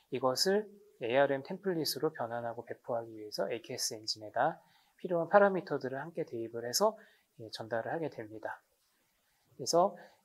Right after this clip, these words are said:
예, 에이케이에스 엔진의 그 에이피아이 모델 파일 경로와 함께 데이터 센터 위치, 리소스 그룹, 그 다음에, 예, 디엔에스 대표 주소를 이제 기재를 해주시게 되면은 자동으로 배포가 이루어지게 되고요.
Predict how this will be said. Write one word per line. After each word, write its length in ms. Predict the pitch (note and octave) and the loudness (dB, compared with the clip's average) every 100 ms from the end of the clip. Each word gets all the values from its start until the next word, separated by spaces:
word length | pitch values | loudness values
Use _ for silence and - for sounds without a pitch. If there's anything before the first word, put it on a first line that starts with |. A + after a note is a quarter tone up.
| - | -10
예, 200 | A#2 - _ _ _ | -10 -10 _ _ _
에이케이에스 460 | D3 C#3+ F3+ D#3+ - | 0 2 2 4 2
엔진의 640 | C3 B2 B2+ A#2+ C3+ F3+ _ - | 2 2 0 2 -2 -2 _ -10
그 260 | A#2+ A2 | -6 -4
에이피아이 360 | G#2+ - D#3 C3+ | -6 -2 0 0
모델 320 | A2+ A2+ A2 | -2 -4 -4
파일 300 | - E3+ D#3 | 0 0 0
경로와 400 | B2 A2+ A#2 A#2+ | -6 -6 -2 -2
함께 500 | C3 - F3 G3+ G3+ | -4 -4 0 0 -2
데이터 280 | C#3 A#2 - | -10 -8 -4
센터 380 | B2+ B2 B2 C3+ | -4 -4 -6 -6
위치, 540 | G#2+ G2+ - - F3+ | -6 -6 2 4 4
리소스 540 | E3 A2+ C#3 - B2+ A2 | 0 -2 -2 -2 -2 -4
그룹, 300 | A2 G#2+ - | -8 -10 -10
그 120 | - | -2
다음에, 500 | A#2 A2 A#2+ D#3+ F3 - - _ _ | 0 0 0 -2 -2 -12 -20 _ _
예, 140 | A2+ A2 | -12 -6
디엔에스 460 | - C#3+ C#3+ C3 | 0 0 2 -2
대표 260 | - B2 C#3+ | -4 -6 -6
주소를 440 | B2+ A2+ A#2 D3 | -6 -10 -4 -2
이제 160 | D3 A2 | -2 -6
기재를 420 | - - A2+ A2+ | -10 -10 -8 -8
해주시게 460 | D3+ E3+ - - C3+ | -8 -2 -2 -2 -10
되면은 540 | B2 G#2+ A2 D3+ F#3+ E3+ - _ | -10 -12 -6 -4 -4 -6 -20 _
자동으로 500 | B2 A#2+ A#2+ A#2+ A#2 | -8 -6 -8 -10 -12
배포가 360 | A#2 - A#2+ G#2+ | -14 -12 -10 -10
이루어지게 500 | A2+ A2+ G#2+ G#2 A2 | -12 -10 -10 -10 -10
되고요. 420 | A2+ - D3+ | -10 -2 -2